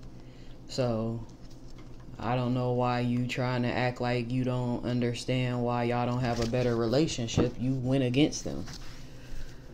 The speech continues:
So next, there was a guy, um, at this function, right?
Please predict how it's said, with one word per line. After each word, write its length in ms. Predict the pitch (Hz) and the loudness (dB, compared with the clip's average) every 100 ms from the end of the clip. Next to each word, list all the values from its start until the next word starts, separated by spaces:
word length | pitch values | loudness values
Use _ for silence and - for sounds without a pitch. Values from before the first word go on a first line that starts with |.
| - - - - - - - - - - - - - - - - | -14 -12 -12 -12 -12 -14 -14 -14 -14 -14 -14 -12 -12 -12 -14 -12
So 240 | - 190 175 | 0 4 6
next, 760 | 196 214 226 220 - - - - - - - - - - - - - - - - - - - - - - | 8 10 10 8 0 -4 -6 -8 -12 -14 -14 -14 -14 -14 -14 -14 -14 -14 -12 -10 -10 -12 -12 -4 0 4
there 160 | 151 | 4
was 180 | 147 147 | 8 10
a 120 | 135 | 10
guy, 600 | 135 160 175 165 156 156 160 - - - - - - - - - - - - - - - | 10 10 10 8 6 4 -2 -10 -12 -14 -14 -12 -12 -12 -14 -12 -14 -12 -12 -12 -10 0
um, 640 | 143 139 135 127 123 123 - | 4 6 6 4 4 2 4
at 180 | 139 | 4
this 240 | 131 131 - | 6 4 4
function, 540 | - 180 175 - 127 | 4 4 4 2 4
right? 400 | - 131 143 143 | 6 8 6 4